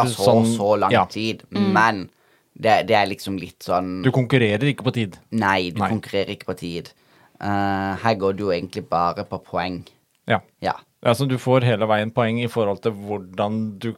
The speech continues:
Speaker 2: klarer å styre
Speaker 1: I
Speaker 2: hunden, rett og slett.
Speaker 1: forholden du f-, ja, samspillet mellom deg og hunden ser de på, hvordan hunden utfører oppgaven. Ehm, og det er jo litt sånn som, ja,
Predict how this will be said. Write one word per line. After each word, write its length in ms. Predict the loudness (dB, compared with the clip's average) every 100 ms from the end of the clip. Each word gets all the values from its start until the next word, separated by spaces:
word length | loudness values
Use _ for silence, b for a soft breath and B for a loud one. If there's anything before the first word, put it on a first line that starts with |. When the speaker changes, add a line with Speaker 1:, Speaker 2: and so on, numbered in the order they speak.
| -4
Speaker 2:
klarer 420 | 2 2 0 -8
å 160 | -2 -2
styre 300 | -2 -2 0 2
Speaker 1:
I 80 | 2
Speaker 2:
hunden, 140 | 4
rett 100 | 2
og 60 | 6
slett. 80 |
Speaker 1:
forholden 500 | 4 6 2 2 0
du 240 | -2 -2 -2
f-, 360 | -6 -14 -18 0
ja, 220 | 0 0 -4
samspillet 760 | -10 0 2 2 0 -2 2
mellom 360 | 2 2 0 0
deg 300 | 0 2 0
og 140 | -2 -6
hunden 280 | -4 -4 -2
ser 240 | 0 0
de 120 | 0
på, 180 | 2 4 4 2 -2 b b -4
hvordan 320 | -4 -4 -12 -8
hunden 400 | -6 -4 -2 -4
utfører 720 | -8 -6 -2 -2 0 -2 -2 -8
oppgaven. 1000 | -16 -16 _ 0 2 2 2 2 -2 -6 b b b b b -6
Ehm, 1200 | 0 2 2 2 0 0 -2 -4 -6 -6 -8 -12 _ _ _ _ _ _ _ -8
og 80 | -2
det 80 | 2
er 140 | 4 4
jo 80 |
litt 160 | 0 -4
sånn 160 | -8 -4
som, 240 | -4 -2 -6 -8 _ _ _ _ _ _ _ _ _
ja, 200 | 0 2